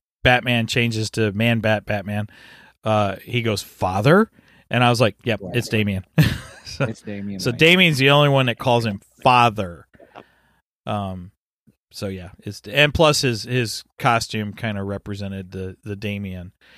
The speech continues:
Speaker 1: And I have to say, I'm not a huge Damian fan. I've never really cared for him a whole lot,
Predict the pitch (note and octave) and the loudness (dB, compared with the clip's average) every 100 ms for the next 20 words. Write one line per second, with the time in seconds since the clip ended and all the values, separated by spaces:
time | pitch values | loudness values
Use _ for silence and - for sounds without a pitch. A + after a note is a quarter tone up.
0 | - - D#3 F3+ A3+ A3+ G3 D3 - A#2+ | -20 -6 0 4 6 4 2 0 0 2
1 | G2 _ - D3+ F3 E3 D#3+ E3 D#3 - | 0 _ -2 2 2 4 4 4 2 -2
2 | - A2+ - B2+ B2 G#2+ - G#2 G#2+ A2+ | -8 -8 -4 0 0 -2 -6 -2 2 2
3 | A2 - F2+ F#2 G2+ A#2 _ _ _ _ | 2 -2 -4 -2 -2 -4 _ _ _ _
4 | _ - G#2+ G2 - _ - G#2+ G#2+ G#2+ | _ -8 -6 -6 -12 _ -8 -4 -2 2
5 | A2 B2+ F3+ D3 A#2+ A#2 - - A2 A#2 | 4 4 6 4 4 0 -4 -4 -2 -2
6 | - A#2+ A#2+ B2 B2+ B2+ - G2+ - A#2 | -2 -2 0 0 0 -4 -8 -6 -2 -2
7 | A2 G#2 A2+ B2 | 0 0 2 2